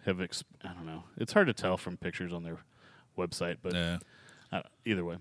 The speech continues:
Speaker 2: And I don't, like I said, I have no idea how big they were. If I remember being there, their brewery was real big, but their tasting room
Speaker 1: Yeah.
Speaker 2: sat literally seven
Speaker 1: Oh,
Speaker 2: people.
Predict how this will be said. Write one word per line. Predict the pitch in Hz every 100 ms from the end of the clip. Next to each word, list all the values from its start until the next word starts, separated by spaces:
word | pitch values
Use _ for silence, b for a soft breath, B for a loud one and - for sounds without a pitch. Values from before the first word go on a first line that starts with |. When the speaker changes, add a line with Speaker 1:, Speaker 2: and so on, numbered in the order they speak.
| 117
Speaker 2:
And | 160
I | 165
don't, | 135 117
like | 123
I | 104
said, | - 98
I |
have | 117
no | 98 101
idea | 95 98
how | 90
big | 87 95
they | 95
were. | 95
If | 95 -
I | -
remember | 131 117 117 107
being | 95 104
there, | 98 95
their | 101
brewery | 90 101 113 123
was | 113 98
real | 98 107
big, | 92 98 98
but | 90 90
their | 92
tasting | - 107 101 113
room | 101 98
Speaker 1:
Yeah. | 92
Speaker 2:
sat | 90 - 98 -
literally | 98 98 107 110 101 98
seven | - - 117 101 104
Speaker 1:
Oh, | 98
Speaker 2:
people. | 107 101 104 -